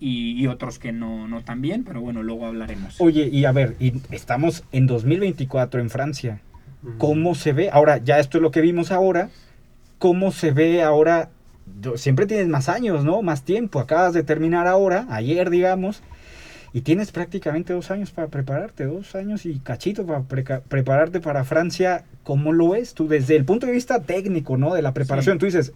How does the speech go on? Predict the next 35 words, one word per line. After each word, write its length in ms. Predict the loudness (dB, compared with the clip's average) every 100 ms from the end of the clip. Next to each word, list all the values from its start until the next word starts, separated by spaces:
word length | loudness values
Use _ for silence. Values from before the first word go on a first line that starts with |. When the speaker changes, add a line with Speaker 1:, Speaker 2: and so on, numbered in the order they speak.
| 0
Speaker 2:
tienes, 340 | 0 0 -2
necesitas 380 | -2 0 0 0
un 100 | -2
pico. 420 | -2 -4 -4 -4 -6 -20 -16
Speaker 1:
Exacto. 340 | -16 -12 -14 0
Speaker 2:
Pero, 320 | 2 4 2
o 100 | 2
sea, 200 | 0 0 -4 -6
para 260 | -2 -2 0
tú 120 | 0
llegar 440 | 2 4 4 2 -2
a 140 | 0
un 200 | 2 4
verano 360 | 4 4 2 2
de 80 | 2
dos 160 | 0
mil 160 | 0 -2
veinte, 320 | -2 -2 -2
el 80 | -2
año 180 | -2 -2
pasado, 420 | -2 0 -2 -4 -12 -20 -20 -20 -4
tú 120 | -2
fuiste 520 | -2 -2 -4 -4 -6 -4
preparando 580 | -4 -2 0 2 2
un 120 | 0 0
ritmo 600 | 2 0 0 -2 2 2
y 120 | 2
et-, 100 | -2 -6 -8
etcétera, 480 | -8 -6 -6 -6 -6
etcétera, 520 | -4 -2 -2 -2 -4 -6
para 220 | -4 -2
llegar 440 | 0 0 0 -2
en 100 | -2
ese 180 | -4 -2
momento. 480 | -2 0 -2 -6 -12